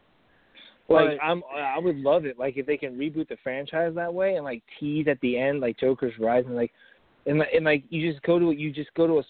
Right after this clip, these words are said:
Speaker 1: slow pan of, like, up to a building, and there's someone, you know, a young, well-dressed man's reading a newspaper, and someone says, "I don't know what's gonna be done about this guy." And he peeks his head up, and he says, "I know somebody. Oh, I know." Uh, you know, it's Bruce Wayne says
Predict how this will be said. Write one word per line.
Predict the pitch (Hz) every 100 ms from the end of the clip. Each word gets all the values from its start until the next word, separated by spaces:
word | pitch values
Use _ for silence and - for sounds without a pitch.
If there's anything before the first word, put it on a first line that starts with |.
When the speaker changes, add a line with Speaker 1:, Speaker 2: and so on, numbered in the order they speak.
| -
Speaker 1:
slow | 147 151 -
pan | 151 143 151 160 170 -
of, | 123
like, | 131 127 _ -
up | 139 - -
to | 147
a |
building, | 123 131 135 127 123
and | 123 120
there's | 113 -
someone, | 147 143 139 127 - - 139 - _ _ _
you | 120 123
know, | 117
a |
young, | 113 127 143 151 - _ -
well-dressed | 135 139 147 151 147
man's | 143 139 135
reading | 131 139
a | 131
newspaper, | 147 - 131 113 120 117 _ _ -
and | -
someone | 156 151 139
says, | 131
"I | 127
don't | 151
know | 151
what's | 143 -
gonna | 143
be | 127
done | 139
about | 156 127 110
this | 113 -
guy." | 120 110 110 _ _ -
And | 143
he | 151
peeks | - 196 175
his | 147
head | 175 180
up, | 151
and | 139
he |
says, | 127 135 131
"I | 139 175
know | 156 127 -
somebody. | 123 120 117 120 127
Oh, | 131 139 135
I | 143 165
know." | 147 135 143
Uh, | 143 _ -
you | 170
know, | 160
it's | 139
Bruce | 190 196 165
Wayne | 180 170 139 -
says | 185